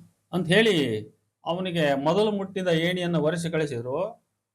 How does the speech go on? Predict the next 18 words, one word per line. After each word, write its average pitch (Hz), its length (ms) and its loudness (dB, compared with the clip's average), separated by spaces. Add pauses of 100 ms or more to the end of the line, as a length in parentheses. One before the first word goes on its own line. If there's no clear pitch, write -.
(200)
ಆಮೇಲೆ 185 560 2
ಮೇಲಿನ 175 440 0
ರಾಣಿಯನ್ನ 165 460 0
ಕೆಳಗಿಳಿಸ್ಕೊಂಡು 156 840 -2
ಅರಮನೆ 151 360 0
ಒಳಗ್ 147 300 0
ಕಳಿಸಿ 139 300 -2
ಒಳಗಿನ 147 380 0
ಸಂಪತ್ತೆಲ್ಲ 139 540 -10
ತಗೊಂಡಿಟ್ರು. 135 840 -8 (380)
ಈ 185 180 -2
ರೀತಿ 202 320 -2
ಮಾಡುವುದರ 170 520 2
ಮುಖಾಂತರ 151 540 -4 (960)
ರಾಜಮನೆತನದ 165 840 4 (680)
ಮರ್ಯಾದೆಯನ್ನ 147 640 0 (600)
ಕಾಪಾಡಿದ್ರು 127 960 0
ಅಂತ. 85 220 -16